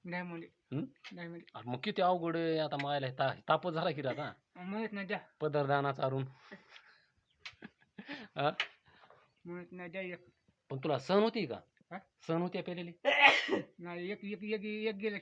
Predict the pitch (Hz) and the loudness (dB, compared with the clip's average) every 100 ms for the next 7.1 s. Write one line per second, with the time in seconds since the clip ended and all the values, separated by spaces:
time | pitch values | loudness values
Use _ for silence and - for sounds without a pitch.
0 | 185 170 170 180 170 170 - _ _ _ | -10 -12 -10 -10 -10 -14 -16 _ _ _
1 | _ _ - 127 - 131 151 127 151 139 | _ _ -14 -14 -8 2 2 4 2 2
2 | 120 151 117 - _ - - - - 143 | 2 0 -2 -8 _ -20 -20 -20 -8 -4
3 | 139 160 156 147 190 160 190 160 180 175 | 0 6 6 8 6 4 2 2 0 2
4 | 170 160 135 139 131 - 196 196 196 185 | 2 0 -2 -2 -2 6 8 10 8 6
5 | 147 131 113 104 - 190 185 180 - _ | 4 2 -2 -8 -10 -12 -10 -14 -16 _
6 | _ - 135 135 143 196 190 165 131 120 | _ -8 -2 0 6 8 8 2 0 -6
7 | - | -16